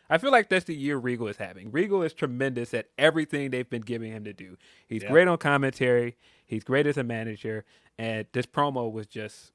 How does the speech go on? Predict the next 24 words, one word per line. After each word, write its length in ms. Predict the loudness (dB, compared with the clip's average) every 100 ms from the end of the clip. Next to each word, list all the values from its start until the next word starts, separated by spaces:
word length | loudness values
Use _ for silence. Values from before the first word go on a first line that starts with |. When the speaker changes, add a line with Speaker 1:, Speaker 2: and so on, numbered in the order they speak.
| _
Speaker 1:
amazing. 580 | -8 0 0 0 -8 -18 _ _ _
Um, 380 | -6 -2 -2 -6 _
even 260 | 2 2 2
the 80 | 0
character 360 | 2 2 0
stuff 280 | -8 -2 -2
they 120 | 0 -2
did 160 | -2
at 80 | -4
the 80 | -4
end 160 | -4 -2
of 80 | -4
the 80 |
show 360 | -4 0 2 2
with 180 | -2 -6
Regal 320 | -8 -10 -10
and 100 | -12
M 120 | -12 -12
J 200 | -10 -10
F 140 | -12 _
was 120 | -14
just 260 | -10 -12 -12
so 500 | -10 -4 2 2 2
good. 400 | 0 0 0